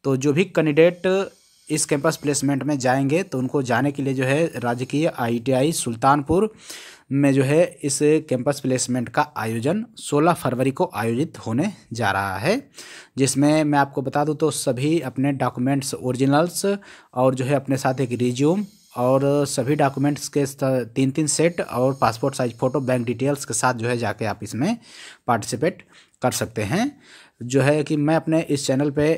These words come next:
इसका पूरा डिटेल वीडियो कल के डेट में अपलोड कर दिया हूँ। अगर जिन लोगों को भी पूरा विधिवत जानकारी लेना होगा इस कैंपस प्लेसमेंट के बेनिफिट्स के बारे में,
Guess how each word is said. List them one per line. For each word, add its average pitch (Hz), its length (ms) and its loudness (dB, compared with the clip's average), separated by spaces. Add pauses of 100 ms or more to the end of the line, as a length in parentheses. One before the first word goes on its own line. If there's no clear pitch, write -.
(100)
इसका 139 280 -2
पूरा 147 240 2
डिटेल 143 420 0
वीडियो 139 300 2
कल 139 220 0
के 135 120 -2
डेट 135 220 0
में 147 180 2
अपलोड 139 480 -4
कर 139 160 0
दिया 127 200 0
हूँ। 165 220 -2
अगर 127 300 -2
जिन 127 200 -4
लोगों 139 200 2
को 139 120 -4
भी 127 240 0
पूरा 135 320 0
विधिवत 117 420 -4
जानकारी 123 380 -2
लेना 120 240 -2
होगा 117 320 -2
इस - 180 -8
कैंपस 117 320 -6
प्लेसमेंट 127 580 -4
के - 180 -6
बेनिफिट्स 113 460 -4
के 120 80 -6
बारे 104 240 -2
में, 180 220 -2